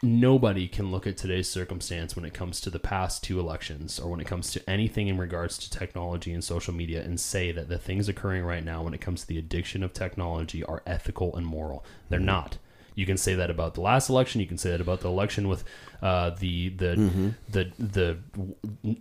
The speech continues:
Speaker 1: dirty douche in the turd burger, as, uh, South Park said.
Speaker 2: <laughs>
Speaker 1: Um, so, and, uh, like, that, that's neither here nor there, but the speculation that arose out of that, because specifically the influence of technology and social media platforms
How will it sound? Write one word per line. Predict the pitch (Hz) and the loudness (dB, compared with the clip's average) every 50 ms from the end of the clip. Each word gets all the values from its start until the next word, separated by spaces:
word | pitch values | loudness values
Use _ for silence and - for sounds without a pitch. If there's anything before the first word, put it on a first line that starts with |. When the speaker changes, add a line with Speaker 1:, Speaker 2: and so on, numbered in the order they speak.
| - - | -2 4
Speaker 1:
dirty | - 120 117 123 127 117 | 6 8 8 8 8 6
douche | 98 90 - 107 104 113 123 113 - - | 4 2 2 6 8 8 8 8 6 4
in | 107 98 | 2 2
the | 95 90 | 2 2
turd | - - 127 123 110 90 | 4 4 6 6 6 4
burger, | 85 87 78 76 73 76 71 76 | 0 -2 -2 -2 -4 -6 -4 -4
as, | 78 80 - - - - - 113 92 - 107 | -2 -2 -2 -2 -2 0 0 0 0 2 2
uh, | 101 95 92 92 | 2 4 4 4
South | - - - - 117 107 107 113 113 - | 4 6 8 8 8 8 8 6 6 6
Park | 104 101 - - | 6 4 6 6
said. | - 104 - - - - - - - - - | 6 6 6 6 4 4 4 2 0 0 0
Speaker 2:
<laughs> | - - - - | -2 -4 -2 2
Speaker 1:
Um, | 101 98 95 90 90 87 87 90 - - - - - | 2 4 4 4 2 2 0 -2 -4 -4 -6 -6 -4
so, | - - - 104 98 95 95 | 4 6 8 8 8 8 6
and, | - 110 110 113 | 4 4 4 4
uh, | - 113 113 | 4 4 6
like, | 120 113 92 87 | 6 6 4 4
that, | 95 101 110 - | 2 2 0 0
that's | - - - - 147 | -4 -6 0 4 6
neither | 139 120 104 | 6 6 6
here | 98 - - 135 131 | 4 6 6 6 8
nor | 120 107 95 | 8 6 6
there, | 92 98 117 123 120 110 98 90 85 | 6 8 8 8 8 8 6 4 4
but | 85 87 98 85 69 98 - | 2 2 0 0 0 0 0
the | 101 90 | 0 0
speculation | - - - - 127 120 - 110 95 101 104 98 - - 95 | 2 2 2 2 2 4 2 2 4 4 4 2 2 0 -2
that | 90 82 - - - - - - - - | -2 -2 -6 -8 -14 -20 -20 -20 -8 -4
arose | 95 95 98 110 135 156 156 120 | -2 0 4 8 10 10 10 10
out | 101 87 85 | 8 4 2
of | 82 | 0
that, | 80 80 82 85 90 - | 0 -2 -2 -2 -2 -2
because | - - - - 147 143 120 - | -2 0 4 6 6 6 6 4
specifically | - - - 107 95 - - - - - 165 160 - 143 123 - 117 110 110 | 0 -2 -2 -2 0 0 -2 -4 4 6 6 6 6 4 2 2 4 4 4
the | 98 95 85 | 4 4 2
influence | 87 95 95 - - 98 90 85 82 - - | 0 -2 -2 -4 -2 -2 -2 -2 -2 -2 -4
of | 85 - | -4 -4
technology | - - 104 90 - 101 90 87 85 85 85 82 - 87 82 82 | -4 -4 -4 -4 -2 -2 0 0 2 2 0 0 0 -2 -2 0
and | 85 82 | -2 -2
social | - - 87 87 - 95 90 | 0 0 -2 0 0 0 2
media | 98 110 110 104 90 | 4 4 6 4 4
platforms | - - - 85 82 - - 87 82 80 82 - | 4 2 0 0 -4 -4 -6 -6 -4 -4 -4 -6